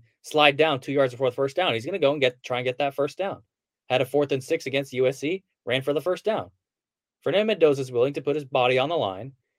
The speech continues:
He's willing to make some throws in tight windows. He's willing to eat some pressure if it means making a play. And overall,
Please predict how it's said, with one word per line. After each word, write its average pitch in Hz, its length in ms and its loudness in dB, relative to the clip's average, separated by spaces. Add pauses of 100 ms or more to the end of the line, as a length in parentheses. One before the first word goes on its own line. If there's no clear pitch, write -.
(100)
He's 117 180 -6
willing 147 180 2
to 160 100 -4
make 147 240 0
some 165 160 -8
throws 131 320 2
in 139 80 -6
tight 151 220 -2
windows. 101 480 -4 (280)
He's 110 140 -6
willing 151 220 0
to 127 240 2 (180)
eat 170 160 -10
some 117 140 -8
pressure 160 520 0 (140)
if 123 120 -6
it 120 60 0
means 131 240 -4
making 127 280 -2
a 147 40 -8
play. 107 380 -2 (400)
And 113 140 -2
overall, 165 580 4